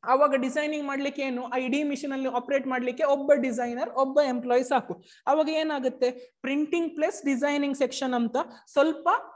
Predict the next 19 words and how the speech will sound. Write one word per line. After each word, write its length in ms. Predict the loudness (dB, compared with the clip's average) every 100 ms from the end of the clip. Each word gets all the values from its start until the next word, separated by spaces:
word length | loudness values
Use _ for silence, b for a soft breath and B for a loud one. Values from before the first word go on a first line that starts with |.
| -4
ಜಾಸ್ತಿ 580 | 4 6 6 4 -4 -6
ಸ್ಪೇಸ್ 440 | -4 -4 -4 -6
ಕ-, 260 | -8 -8 -4
ಕನ್ಸ್ಯೂಮ್ 380 | -2 0 0 0
ಮಾಡುತ್ತೆ 340 | -2 -2 -4
ಫ್ಯಾಕ್ಟರಿಯಲ್ಲಿ. 920 | 0 0 0 0 2 2 0 -4 -10 -4
ಮಾತ್ರವಲ್ಲ, 560 | 0 2 2 4 4 0
ಸ್ವಲ್ಪ 340 | 0 -4 -2
ಜಾಸ್ತಿ 560 | -2 0 2 2 -2 -4
ಎಲೆಕ್ಟ್ರಿಸಿಟಿ 640 | -2 -4 -4 -6 -4 -2
ಬೇಕಾಗುತ್ತೆ. 840 | 2 2 2 -2 -2 -4 -8 -8 0
ಆದ್ರೆ 320 | 2 4 4
ಲೇಬರರ್ಸ್ 760 | 4 2 4 4 6 4 2 -2
ಫಸ್ಟ್ 380 | 0 -2 -4 -4
ಮಿಷಿನ್ 380 | -4 -4 -4 -2
ಗಿಂತ 280 | -4 -2 -4 -4 B 0
ಸ್ವಲ್ಪ 340 | 2 2 0 -2 -2 0
ಕಡಿಮೆ 340 | 4 4 4
ಲೇಬರರ್ಸ್ 680 | 4 4 4 2 0 -2